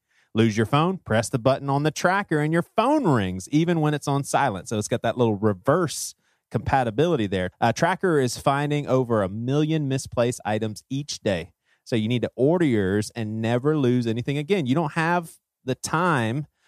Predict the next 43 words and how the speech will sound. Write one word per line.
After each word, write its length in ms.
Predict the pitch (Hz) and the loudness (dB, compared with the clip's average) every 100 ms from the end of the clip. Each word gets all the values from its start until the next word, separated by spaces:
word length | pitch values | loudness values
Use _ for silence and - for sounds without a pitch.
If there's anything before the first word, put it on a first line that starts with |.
| _ _ | _ _
Uh, 520 | 117 120 113 113 110 71 | 2 2 2 2 0 -4
y-, 140 | 107 | -10
y-, 160 | - 139 | -8 -4
you 100 | 151 | -4
can't 180 | 139 175 | 0 0
afford 280 | 165 170 160 | 2 0 0
the 60 | 151 | 0
time 400 | 165 165 151 127 | 0 0 0 0
wasted 600 | 123 156 165 - 107 110 | 2 2 0 -2 0 0
on 340 | 120 127 139 - | 0 0 0 0
looking 300 | 151 190 160 | 0 0 -2
for 160 | 120 95 | -2 -2
things. 340 | 98 90 87 | -2 -4 -4
And 100 | 98 | -4
a 20 | |
lot 180 | 98 117 | 0 0
of 100 | 139 | 0
you 180 | 143 151 | 2 2
are 160 | 135 143 | 2 0
looking 340 | 117 117 151 | 0 0 -2
for 120 | 143 | -6
things 260 | 135 143 139 | -4 -2 0
all 120 | 143 | 0
the 60 | 139 | 0
time. 260 | 175 156 113 | -2 -2 0
So 140 | 120 | 0
listeners 500 | 120 180 - 196 - | 2 0 0 -2 -2
to 60 | 147 | -2
this 200 | 156 - | -2 0
show 300 | - 123 120 | 0 2 2
get 240 | 117 107 | 0 0
a 140 | 101 | -2
free 400 | - - 147 151 | -4 -4 0 0
Tracker 640 | 143 - 131 123 135 127 123 _ _ | 0 -2 -2 -2 -2 -2 -4 _ _
Bravo 640 | 104 123 131 131 104 101 113 | 0 2 4 2 0 -2 0
with 180 | 123 143 | 0 2
any 200 | 151 165 | 0 2
order. 380 | 113 95 92 - _ _ - | 2 0 -2 -10 _ _ -8
You 80 | 107 | 0
go 180 | 131 | 2
to 420 | 135 - 123 110 107 _ _ | 2 0 2 2 -2 _ _
the 460 | 101 107 131 170 175 _ | -14 0 2 2 -4 _
tracker 540 | - 156 135 - 135 | -2 0 0 0 -2